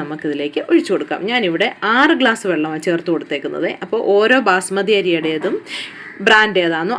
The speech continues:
അതിനനുസരിച്ചിരിക്കും വെള്ളത്തിൻ്റെ അളവും. വെള്ളവും ചേർത്ത് കൊടുത്തിട്ട് നന്നായിട്ടൊന്ന് ഇളക്കി യോജിപ്പിക്കുക. അതിനുശേഷം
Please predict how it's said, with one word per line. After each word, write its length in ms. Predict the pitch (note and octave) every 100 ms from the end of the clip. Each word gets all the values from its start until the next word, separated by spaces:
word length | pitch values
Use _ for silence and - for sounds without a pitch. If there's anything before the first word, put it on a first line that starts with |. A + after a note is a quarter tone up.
| A#3+
അതിനനുസരിച്ചിരിക്കും 920 | C4 A3+ F#3 F#3 F#3 F3+ E3 D#3 A#3+ D4+
വെള്ളത്തിൻ്റെ 440 | A#3 G#3+ G#3 F#3 -
അളവും. 240 | - - - - _ _ -
വെള്ളവും 260 | C#4 D#4 D#4+
ചേർത്ത് 260 | A3 G3+
കൊടുത്തിട്ട് 300 | G3 F3+ F#3+ G#3+
നന്നായിട്ടൊന്ന് 500 | F#3+ F3+ G3 G3+ F#3
ഇളക്കി 220 | D#3+ E3 A3
യോജിപ്പിക്കുക. 500 | D#3+ E3+ E3 D3+ F#3+ -
അതിനുശേഷം 580 | G3 G#3+ A3+ F3 - G#3+